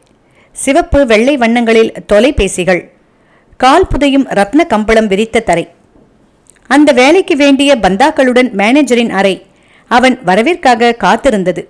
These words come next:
மேஜை மீது பெட்டியை வைத்துவிட்டு அவன் திரும்புவதற்குள் லேசாக அறையின் கதவு தட்டப்பட்டது. தலைமை கணக்கர் துரைசாமி மெல்ல தலையை நீட்டினார்.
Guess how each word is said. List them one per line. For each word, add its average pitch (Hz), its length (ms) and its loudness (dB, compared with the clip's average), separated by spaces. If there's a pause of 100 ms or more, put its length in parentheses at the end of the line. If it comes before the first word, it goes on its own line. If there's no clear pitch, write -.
(1080)
மேஜை 370 360 0
மீது 294 260 0
பெட்டியை 294 380 -2
வைத்துவிட்டு 240 720 0
அவன் 233 280 -2
திரும்புவதற்குள் 254 760 -2
லேசாக 254 680 0
அறையின் 262 340 0
கதவு 196 340 -2
தட்டப்பட்டது. - 640 -6 (1000)
தலைமை 415 320 0
கணக்கர் 294 380 0
துரைசாமி 254 560 0
மெல்ல 233 300 0
தலையை 240 380 -2
நீட்டினார். 170 540 -6